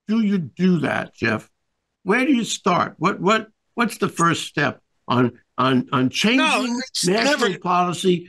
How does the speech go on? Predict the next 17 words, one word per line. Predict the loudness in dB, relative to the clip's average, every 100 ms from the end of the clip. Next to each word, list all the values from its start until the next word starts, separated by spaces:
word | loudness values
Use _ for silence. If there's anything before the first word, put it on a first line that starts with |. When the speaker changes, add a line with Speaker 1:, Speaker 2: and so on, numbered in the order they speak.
| -10
Speaker 1:
so | -4 -2
the | -2
government | 0 0 2 0 0 -2 _ -2
always | 2 2 2 0 -2
tells | -2 0 -2
the | -6
truth? | -8 -4 -6 -8 _ _ -6 -2
Speaker 2:
It's | 0 0
never | 0 0
gonna | 0 0
change. | 0 0 -2 -2 0
So | 0 0
wh-, | -2 0
why, | 0 2 0 -4
why | -2 0 2
even | 0 0 -2 -4 -12 _ _ -2
speculate? | 0 0 -2 -4 -6 -6